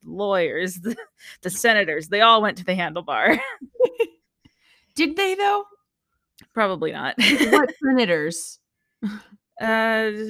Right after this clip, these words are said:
Speaker 1: Chuck Schumer, probably. I don't know. <laughs>
Speaker 2: There's only two for New York, you know?
Speaker 1: Yeah, they're a little busy, so I don't know. <laughs> So they bought the restaurant. It was very run down,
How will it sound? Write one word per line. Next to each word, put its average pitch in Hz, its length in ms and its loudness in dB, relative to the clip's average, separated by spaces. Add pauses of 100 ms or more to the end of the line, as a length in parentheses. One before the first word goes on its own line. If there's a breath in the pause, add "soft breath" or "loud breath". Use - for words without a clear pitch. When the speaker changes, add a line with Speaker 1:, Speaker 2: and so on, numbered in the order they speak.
(140)
Speaker 1:
Chuck 220 200 -14
Schumer, 208 300 -8
probably. 151 440 -10
I 185 60 -8
don't 160 140 -10
know. 226 140 0 (120)
<laughs> - 100 -12
Speaker 2:
There's 254 160 6
only 320 280 6
two 233 600 0 (300)
for 208 680 -2 (800)
New 233 160 0
York, 208 460 0 (280)
you 196 180 -8
know? 190 360 -6 (800)
Speaker 1:
Yeah, 185 300 -2 (280)
they're 226 120 -2
a - 20 -2
little 247 160 0
busy, 165 380 -6
so - 180 -12
I 151 100 -6
don't 220 880 -6
know. - 140 -6
<laughs> 339 40 -4 (1160 soft breath)
So 220 400 4
they 214 140 2
bought 240 160 4
the 269 60 0
restaurant. 240 360 2
It 196 40 -2
was 190 120 -4
very 190 240 2
run 185 220 -2
down, 160 460 -2